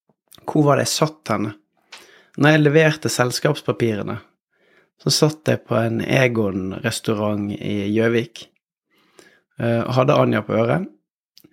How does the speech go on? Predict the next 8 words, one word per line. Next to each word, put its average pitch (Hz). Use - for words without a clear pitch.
Og 131
meg 151
og 143
Anja, 127
vi 135
hadde 131
snakket 143
sammen, 110